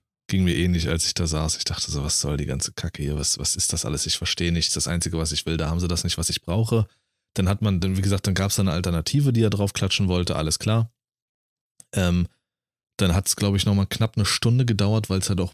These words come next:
brutal voll dort war. Die Leute waren überfordert, ähm, ehe dann überhaupt unser Essen kam. Und was sagt der Typ zu mir? "Ja, meins kann nicht gebracht werden." Ich so,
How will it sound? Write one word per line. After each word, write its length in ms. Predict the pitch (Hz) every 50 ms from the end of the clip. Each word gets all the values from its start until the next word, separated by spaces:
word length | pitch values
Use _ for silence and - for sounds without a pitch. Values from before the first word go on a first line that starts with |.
| - _
brutal 540 | - 90 95 104 98 - - 101 104 110 110
voll 280 | - - 107 104 107
dort 240 | 107 104 101 90 92 95
war. 120 | 92 95
Die 80 | 92 87
Leute 280 | 87 90 92 95 87
waren 100 | 90 90
überfordert, 680 | 90 85 85 82 - - 92 101 107 110 95 - - - _ _ _ _ _ _ _ _ _ _ _ _ -
ähm, 500 | 95 92 95 92 90 92 90 90 90 - - _ -
ehe 140 | 110 104 95
dann 220 | 95 92 92 90
überhaupt 440 | 101 92 87 78 80 104 135 - -
unser 240 | 98 90 85 82 65
Essen 220 | - - - 90
kam. 380 | - - 90 90 101 131 156 - _ _ _ _ _ -
Und 100 | 90 90
was 120 | 85 82
sagt 200 | - 98 92 -
der 80 | 98 90
Typ 200 | - - 107 -
zu 100 | - 110
mir? 240 | 107 107 110 120 - -
"Ja, 100 | 98 90
meins 240 | 85 85 87 92 -
kann 140 | - - 95
nicht 120 | 92 -
gebracht 340 | - 95 95 101 113 - - 85
werden." 220 | 80 80 78 78 - _ _ _ _ _ _ _ _ _ _ _ _ _ _ _ _ _ _ _ _ _ -
Ich 80 | 87 -
so, 80 | 85